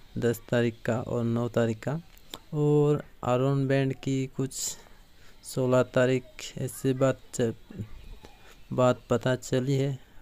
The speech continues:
आने वाली है, लेकिन जैसे ही सोलह तारीख से पहले की जो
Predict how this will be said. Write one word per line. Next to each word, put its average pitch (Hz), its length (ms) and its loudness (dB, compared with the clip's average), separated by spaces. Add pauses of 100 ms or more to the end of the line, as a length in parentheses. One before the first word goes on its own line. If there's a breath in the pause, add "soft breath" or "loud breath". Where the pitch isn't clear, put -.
आने 120 300 0
वाली 123 320 4
है, 127 280 -2 (720 loud breath)
लेकिन 131 600 -2
जैसे 120 320 2
ही 127 120 -2
सोलह 123 340 2
तारीख 123 320 0
से 131 140 -4
पहले 123 380 0
की 120 120 -2
जो 123 220 2